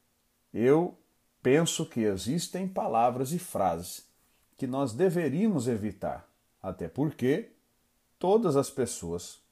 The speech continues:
podem acertar e errar. Têm direitos e deveres. E quando nós compreendemos isso e respeitamos isso no outro, certamente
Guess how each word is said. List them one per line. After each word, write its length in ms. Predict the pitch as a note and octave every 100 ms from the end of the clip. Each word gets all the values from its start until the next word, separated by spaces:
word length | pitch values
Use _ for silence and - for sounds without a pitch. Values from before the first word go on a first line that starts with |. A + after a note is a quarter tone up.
| _ _
podem 280 | D2+ D2 D#2+
acertar 760 | - D3+ D3 D3 D3 E3 E3+ _
e 140 | G#2 A2+
errar. 400 | F2+ D2 B1 - _ _ _ _ _ _ _
Têm 200 | G#2 G#2
direitos 680 | C3+ D3 F#3 A3+ - - _ _ -
e 100 | D3
deveres. 720 | F#3 B2+ D3+ G#2 D2+ - - _ _ _ _ G#2
E 120 | G#2+
quando 280 | D3+ G#3 G3+
nós 440 | D#3+ E3 - -
compreendemos 840 | - F#2+ G#2+ A2 A2+ F#3+ G3 F#2
isso 420 | C#3+ F3 - - _
e 80 | G2
respeitamos 1000 | G#2+ C#3+ - D3+ C3 - E3 C4 B3 B2
isso 260 | C#3 - D3+
no 80 |
outro, 340 | A2+ B2+ - - _ _ _ -
certamente 880 | - C3 C#3 F2 A2 A#2 C#3 -